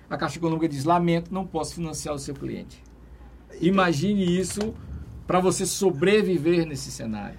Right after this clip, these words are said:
Speaker 2: Ainda é muito burocrático para o seu cliente ele financiar um imóvel?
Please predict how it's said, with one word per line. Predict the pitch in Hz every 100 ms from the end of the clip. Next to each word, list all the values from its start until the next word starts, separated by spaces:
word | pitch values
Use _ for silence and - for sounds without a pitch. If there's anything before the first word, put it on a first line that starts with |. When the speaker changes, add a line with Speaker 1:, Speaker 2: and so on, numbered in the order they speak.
| -
Speaker 2:
Ainda | 208 214
é |
muito | 202 208 160
burocrático | 165 139 139 165 180 - 131 - -
para | 127 127 117
o | 120 123
seu | 120 - 185
cliente | - 156 139 143 135
ele | 127
financiar | 135 127 131 - 117
um |
imóvel? | 107 98 131 131